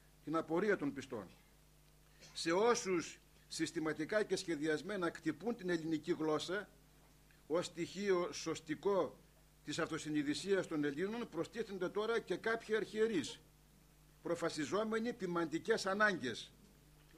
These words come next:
οι οποίες μπορούν να καλυφθούν και να, και να καλυφθούν όπως καλύφθηκαν επί αιώνες από φωτισμένους και από απαθείς Αγίους μας με πολλούς άλλους τρόπους, με ερμηνεία, με κηρύγματα κτλ.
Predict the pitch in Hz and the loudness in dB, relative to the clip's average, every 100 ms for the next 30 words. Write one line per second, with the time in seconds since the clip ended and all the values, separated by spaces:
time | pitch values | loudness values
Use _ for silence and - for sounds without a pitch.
0 | 160 - - - - - - 160 170 220 | -20 -20 -20 -20 -20 -20 0 2 2 4
1 | 226 156 185 220 202 196 175 160 - 208 | 4 6 4 4 4 2 2 0 -2 -4
2 | 254 - 185 175 165 160 - - - - | -4 -2 -2 0 2 0 -2 -12 -20 -20
3 | - - 180 170 170 156 151 - 226 254 | -20 -4 0 0 0 0 0 -2 -4 -4
4 | - - - - - 185 196 - 180 208 | -6 -16 -20 -20 -6 -2 -2 0 0 0
5 | - 180 175 165 160 165 170 196 185 151 | -2 -2 0 0 0 0 2 2 2 0
6 | - - - 135 139 151 156 143 120 165 | -2 -10 -10 -8 -4 -4 -4 -6 -6 0
7 | 214 185 151 - 147 143 151 151 139 151 | 2 2 0 0 -4 -2 -2 -2 -2 -4
8 | 135 202 175 139 160 208 196 233 - 190 | -4 -4 -2 -2 0 -2 -2 -6 -4 -4
9 | 127 180 226 208 220 208 214 185 117 107 | -2 -2 -2 -4 -4 -2 -2 -2 -4 -12
10 | 156 160 131 123 131 190 190 151 - 131 | -2 0 0 -2 -2 -2 -2 -4 -4 -2
11 | 156 185 170 165 165 160 | -2 -4 -8 -8 -8 -10